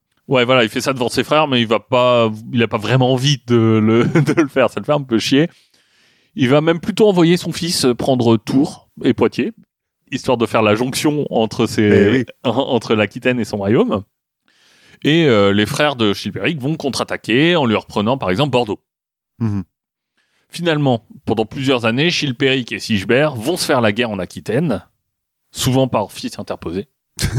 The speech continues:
Speaker 1: Voilà, mais la fête entre Brunehaut et Frédégonde va donc prendre de l'ampleur, et Gontran va lui faire un peu la Suisse et compter les points.
Speaker 2: <laughs>
Speaker 1: Dans
Speaker 2: Gontran,
Speaker 1: un
Speaker 2: il est roi d'où, déjà ?
Speaker 1: De Bourgogne.
Speaker 2: Ah ouais. Mhm.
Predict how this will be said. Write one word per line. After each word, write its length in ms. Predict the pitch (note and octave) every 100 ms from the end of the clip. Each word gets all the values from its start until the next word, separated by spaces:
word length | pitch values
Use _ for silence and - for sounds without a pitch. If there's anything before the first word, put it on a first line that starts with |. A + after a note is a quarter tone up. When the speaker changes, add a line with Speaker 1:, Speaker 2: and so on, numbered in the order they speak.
| - - _ _ _
Speaker 1:
Voilà, 240 | - F#2 D3
mais 200 | C#3 B2+
la 140 | A2
fête 320 | - C#3+ C3+
entre 320 | A#2 G#2 - A#2
Brunehaut 580 | A2 B2+ C3 C3 C3+ -
et 100 | B2+
Frédégonde 600 | - A2+ A2+ A#2+ A#2 G2+
va 420 | G2+ G2 A2 G2+
donc 260 | G2 G#2
prendre 220 | - C3 A#2+
de 60 |
l'ampleur, 480 | G2 F2+ B2 E3 - _ _ -
et 140 | F3
Gontran 580 | C3 A#2+ - A#2+ E3+ E3
va 140 | A2+
lui 180 | G2+ A#2
faire 180 | D3+ A2+
un 140 | G#2
peu 160 | G2+ D3+
la 140 | A2
Suisse 360 | - G2 C#3+ -
et 180 | G#2 F#2+
compter 240 | F#2 G#2
les 80 | A#3
points. 160 | - - _ _
Speaker 2:
<laughs> 640 | - - - _ _ _
Speaker 1:
Dans 160 | - F#2+
Speaker 2:
Gontran, 420 | G#2 A2+ G2 D#3+
Speaker 1:
un 60 | E3+
Speaker 2:
il 120 | C#3+
est 60 | C3
roi 300 | B2 C#3 C#3+
d'où, 160 | D3 E3
déjà ? 140 | D3+
Speaker 1:
De 140 | A#2
Bourgogne. 400 | A2 B2 A2+ F2+ _ _ _ _ -
Speaker 2:
Ah 180 | D3 F#3+
ouais. 200 | D#3 D#3 - _ _ _ _
Mhm. 400 | A2 A2+ C3 C3